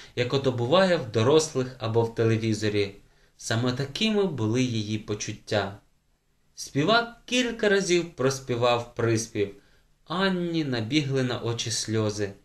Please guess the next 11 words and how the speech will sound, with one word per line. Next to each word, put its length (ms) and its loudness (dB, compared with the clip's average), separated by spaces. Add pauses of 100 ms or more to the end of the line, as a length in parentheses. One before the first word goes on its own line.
(400)
Не 160 -4
від 200 -8
смутку, 760 -2 (500)
а 160 -2
від 220 -2
зворушення. 1000 -2 (640)
До 240 0
туалету 640 4
зовсім 560 0
не 120 2
хотілося. 760 -2